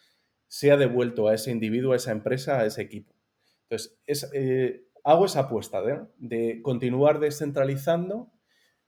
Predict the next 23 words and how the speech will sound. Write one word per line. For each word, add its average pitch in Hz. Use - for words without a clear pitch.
de, 127
eh, 113
terceras 143
partes, 135
intermediarios, 120
desaparezcan 120
de 117
la 110
cadena 113
de 107
valor. 110
Mi 107
gran 107
amigo 107
Porter, 147
mm, 113
no 131
aporta 139
valor 131
fuera, 147
no, 110
pues -
que 101